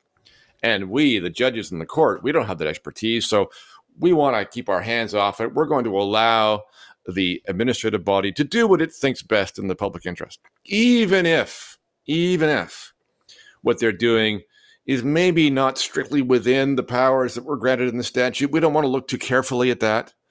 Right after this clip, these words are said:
We want to keep our hands off. We wanna defer. So when you put these three things together, well, two things lead, lead to a th-, leads to a, th-, a third thing. The two things are delegation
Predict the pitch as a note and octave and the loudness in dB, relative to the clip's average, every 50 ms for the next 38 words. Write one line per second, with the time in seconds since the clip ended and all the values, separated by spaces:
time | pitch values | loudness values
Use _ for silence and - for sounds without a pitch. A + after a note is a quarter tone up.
0 | _ _ _ _ _ _ _ _ _ - - C3 C3 B2 C3 C3 C3 C3 B2+ - | _ _ _ _ _ _ _ _ _ -4 0 0 2 4 4 4 2 2 0 -4
1 | - C3 B2+ B2+ B2+ A#2+ - - C#3 C#3 D3+ C#3+ C#3+ D3 D3+ D3+ D3 F3 D#3+ G#2+ | -2 0 0 0 0 -2 -2 -6 -4 -2 -2 -4 -2 -4 -6 -4 -2 -2 0 -2
2 | F2+ - - A2+ G#2+ A#2+ C3 C3+ B2+ C3 C#3+ - - - C3+ D3 F#2 E2 - _ | -2 -4 -8 -10 -6 -4 -4 -4 -4 -4 -4 -6 -4 -2 0 -2 -2 -2 -6 _
3 | _ _ _ _ _ _ - - C#3 B2+ B2 C#3 C#3+ C#3 C3+ - F#3+ F#3 - F3 | _ _ _ _ _ _ -4 0 0 2 2 2 2 2 2 0 -2 0 0 -4
4 | D3+ - - - F3+ G#3 F#3 - - F3 E3+ - - D3+ C3 C3 G#2+ F#2 G2+ A#2 | -4 -4 -2 -2 0 0 0 0 -2 -4 -4 -2 -4 -2 0 0 0 0 -2 -4
5 | - _ _ _ _ _ _ _ _ _ _ _ _ - - A2 D2 C2 _ _ | -6 _ _ _ _ _ _ _ _ _ _ _ _ -6 -4 -4 -4 -6 _ _
6 | _ _ - - D3 C#3 - A#2 A2+ G#2 G2 F#2 - - _ _ - E2+ F#2+ G#2 | _ _ -4 -2 -2 -2 0 0 -2 -2 -2 -6 -10 -14 _ _ -8 -4 -4 -4
7 | F2+ - - G#2+ G#2+ F2 - F#2+ F2+ F2 - - - _ _ _ - F2+ - _ | -4 -6 -6 -6 -6 -4 -4 -6 -6 -6 -6 -10 -18 _ _ _ -16 -16 -16 _
8 | - G#2+ G2+ G2+ F2+ - - G2 F2+ D#2+ - - _ _ _ - - F2 - - | -8 -4 -4 -4 -4 -6 -4 -4 -4 -4 -4 -8 _ _ _ -6 -6 -4 0 0
9 | A2 F#2 - - A1+ - - - - - - - - - - - A2+ G#2+ - D#3 | 0 0 0 -8 -12 -12 -14 -20 -18 -18 -18 -18 -20 -16 -10 -8 -6 0 4 4
10 | F3+ - D3+ D3 C3+ - A#2 A2 G#2 G#2+ G#2 - - - - _ - - F#2 D#2+ | 4 4 4 0 2 2 2 4 4 2 0 -2 -12 -20 -20 _ -20 -10 -2 0
11 | A2+ A#2+ D#3 F3+ F3 C3 C#3 C#3 D3 C3+ - - F3+ F3+ - - | 2 4 4 4 2 2 2 2 2 0 0 -2 -4 -4 -6 -12